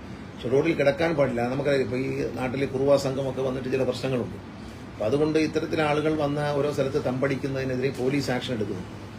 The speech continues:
ഇതുമായി ബന്ധപ്പെട്ടല്ലെങ്കിൽ പോലും പോലീസ്, ആ, ഒരു ആക്ഷൻ എന്നുള്ള നിലയിൽ രണ്ട് ദിവസം മുമ്പേ പോലീസ്, ആ, ഇവരോട് ആവശ്യപ്പെട്ടിരുന്നു എന്നാണ്, ആ, ട്രാൻസ്പോർട്ട് കമ്മീഷണർക്ക് എത്തിയ പോലീസിൽ നിന്നുള്ള റിപ്പോർട്ട്.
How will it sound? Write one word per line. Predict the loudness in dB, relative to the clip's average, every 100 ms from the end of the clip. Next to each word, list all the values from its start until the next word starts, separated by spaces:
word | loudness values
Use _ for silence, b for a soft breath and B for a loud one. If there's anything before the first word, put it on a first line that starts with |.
| -14 -14 -10 -4
ഇതുമായി | 0 2 4
ബന്ധപ്പെട്ടല്ലെങ്കിൽ | 2 2 2 2 2 2 0
പോലും | 0 -2
പോലീസ്, | -2 0 0 0 0 0 -2 -4
ആ, | -2 0 0 0 -2 -4 -10 -12 -12 -12 -12 -8
ഒരു | -2 2 2 -2 -4
ആക്ഷൻ | -2 -2 0
എന്നുള്ള | 2 2
നിലയിൽ | 2 0 0
രണ്ട് | 0 2
ദിവസം | 0 0
മുമ്പേ | -2 0 0
പോലീസ്, | 0 -2 -2 -6 -10 -12 -14 -12 -6
ആ, | -4 -2 -4 -6 -8 -12 -14 -14 -14 -14 -14 -14 -14 -14 -6
ഇവരോട് | 2 4
ആവശ്യപ്പെട്ടിരുന്നു | 4 2 2 0 0 0 0
എന്നാണ്, | -2 -4 -6 -10 -12 -8
ആ, | -6 -2
ട്രാൻസ്പോർട്ട് | -2 -2 -2 -2
കമ്മീഷണർക്ക് | -2 -2 -2 -4
എത്തിയ | -4 -2
പോലീസിൽ | 0 0 0
നിന്നുള്ള | 0 0 0
റിപ്പോർട്ട്. | -2 -6 -8 -12